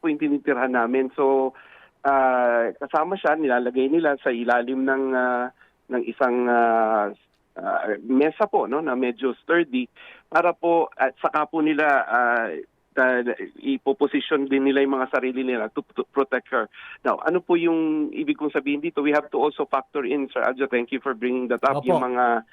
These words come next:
Speaker 1: yung mga, ah, mga ka-, ka-, kababa-, eh, sorry, yung kapamilya po natin na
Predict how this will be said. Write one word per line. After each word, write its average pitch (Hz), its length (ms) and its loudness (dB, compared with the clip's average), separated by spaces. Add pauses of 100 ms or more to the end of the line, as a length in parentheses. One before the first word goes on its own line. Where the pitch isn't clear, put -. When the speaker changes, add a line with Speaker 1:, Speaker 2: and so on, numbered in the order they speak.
(320)
Speaker 1:
yung 156 240 2
mga, 151 200 2 (200)
ah, - 240 -2
mga 139 320 0
ka-, 131 240 0
ka-, 120 340 0 (140)
kababa-, 117 540 0
eh, 117 260 -2
sorry, 113 320 -2
yung 151 160 2
kapamilya 151 560 0
po 170 160 0
natin 160 480 0
na 123 400 2